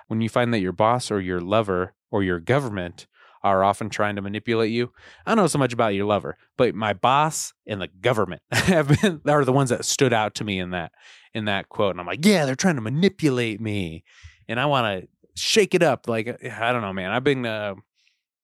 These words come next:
button up against this for a, a while now, and recently it's just been, it's been hard. You know, with my last, uh, work experience, I know I talked about it a little bit on a couple episodes ago, but it was just the worst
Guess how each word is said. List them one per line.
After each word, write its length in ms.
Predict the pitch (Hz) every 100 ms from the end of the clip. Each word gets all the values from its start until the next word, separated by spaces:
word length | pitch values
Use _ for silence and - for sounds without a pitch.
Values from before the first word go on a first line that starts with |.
| _ _
button 340 | 123 139 139 135
up 140 | 131
against 320 | 123 123 120 -
this 180 | 123
for 340 | - 120 110 101
a, 100 | 92
a 60 | 101
while 280 | 110 110 101
now, 280 | 95 92
and 200 | 92 87
recently 520 | 101 113 - 95 95 92
it's 180 | 87
just 220 | - - -
been, 280 | 92 87 - _
it's 80 | -
been 160 | 131
hard. 280 | 113 87 71 _ -
You 120 | 104
know, 120 | 98
with 160 | 101 117
my 140 | 107
last, 580 | 107 117 120 - - -
uh, 420 | 113 101 95 95
work 320 | 85 98 113 135
experience, 640 | 120 - 120 120 123 -
I 60 | 107
know 160 | 101
I 120 | 95 98
talked 300 | - 98 -
about 120 | 98
it 20 |
a 40 |
little 120 | 98 95
bit 180 | 95 - _ -
on 240 | 98 95
a 200 | 90 85 _ _ _ -
couple 260 | 135 107
episodes 440 | 113 110 - 101 87
ago, 300 | 92 92 92
but 260 | 90 85 -
it 100 | 117
was 160 | 131 123
just 340 | 127 - -
the 100 | 113
worst 580 | 117 147 139 - - -